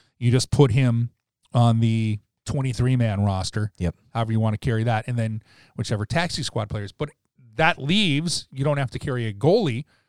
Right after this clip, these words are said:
Speaker 1: on the taxi squad then for the Canes. That leaves an opening for a place where you could put one of these younger players.
Speaker 2: Yeah, theoretically, yes.
Speaker 1: Mm-hmm.
Speaker 2: It's a, i-, i-, it's an interesting situation that the Hurricanes and, and many other teams are facing as they ponder,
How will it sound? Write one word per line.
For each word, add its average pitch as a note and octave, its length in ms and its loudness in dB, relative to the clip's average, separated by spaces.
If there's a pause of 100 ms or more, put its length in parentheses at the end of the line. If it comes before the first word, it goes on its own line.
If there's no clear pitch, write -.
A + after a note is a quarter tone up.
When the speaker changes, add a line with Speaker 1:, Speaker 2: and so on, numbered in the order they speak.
(140)
Speaker 1:
on A#2+ 100 0
the A#2+ 80 2
taxi B2 380 0
squad A#2 320 0
then G#2+ 180 -2
for A2 120 -2
the G2+ 80 2
Canes. G#2+ 400 -4 (800)
That C#3+ 220 6
leaves C#3+ 280 4
an C#3+ 60 6
opening B2+ 440 4 (340)
for D3 220 0
a D#3+ 40 -2
place D#3 360 0
where D#3+ 120 0
you E3 120 0
could F3+ 300 0
put A2 340 0 (240)
one C3 140 0
of B2+ 80 0
these G#2+ 220 -2
younger G#2+ 260 -4
players. - 420 -12
Speaker 2:
Yeah, E2+ 140 -8 (180)
theoretically, F#2 560 4
yes. D2+ 340 -4 (180)
Speaker 1:
Mm-hmm. - 340 -14
Speaker 2:
It's - 160 0
a, G#2 240 2 (760)
i-, - 80 -6
i-, G#2+ 120 -8
it's A#2 480 0
an A#2+ 100 2
interesting C3 480 0
situation G#2 680 2
that F2+ 120 0
the - 80 0
Hurricanes G#2 520 0
and, F2 200 -2
and G2 220 -2
many B2 200 0
other A2+ 180 4
teams G#2 420 0
are F2+ 80 2
facing G#2+ 480 0
as F2 160 -2
they F2 120 0
ponder, F2+ 540 0